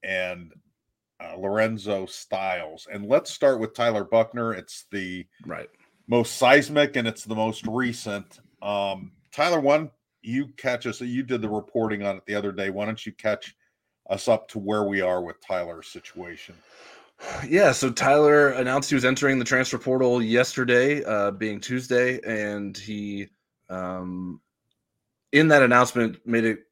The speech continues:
Speaker 2: clear that he was still potentially open to the possibility of returning and had discussed that with head coach Marcus Freeman. Um, I don't see that as the most likely option at this point, um, but we will see how things sort of progress. Um, and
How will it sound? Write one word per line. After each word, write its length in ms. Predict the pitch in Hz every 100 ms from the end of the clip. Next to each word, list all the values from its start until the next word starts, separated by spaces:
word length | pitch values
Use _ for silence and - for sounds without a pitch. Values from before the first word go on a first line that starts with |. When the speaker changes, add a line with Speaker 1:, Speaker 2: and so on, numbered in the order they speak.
| _ _ _ _ _ _ -
Speaker 2:
clear 280 | 131 120
that 360 | 113 107 104 101
he 320 | - 110 107 104
was 240 | 104 104
still 240 | - 131
potentially 480 | 117 107 117 113 107 -
open 320 | 127 123 113
to 100 | 110
the 80 | 104
possibility 460 | 107 104 107 104
of 80 | 98
returning 480 | 98 - 110 110 104
and 100 | 95
had 100 | 92
discussed 480 | 92 - 113 104 -
that 220 | 104 92
with 140 | 98
head 160 | 107 95
coach 240 | 104 -
Marcus 280 | 101 95 95
Freeman. 460 | - 113 107 104 107 _ _ _ _ -
Um, 340 | 90 87 90 -
I 120 | 107
don't 260 | 107 95
see 160 | - 110
that 220 | 107 92
as 240 | 104 98 95
the 80 |
most 320 | 98 98 92 95
likely 320 | 110 120 117
option 520 | 110 123 139 139 135 _ _ _ _
at 160 | 113 113
this 160 | 135 -
point, 500 | 135 143 143 156 - _ _ _ -
um, 280 | 90 90 95
but 140 | 104
we 120 | 104
will 120 | 101 98
see 180 | 107
how 180 | 98 101
things 460 | 95 104 104 101 101
sort 200 | 101 101
of 240 | 98 95 -
progress. 720 | 104 92 101 107 117 - - _ _ _ _ -
Um, 380 | 95 92 95 90
and 340 | 98 98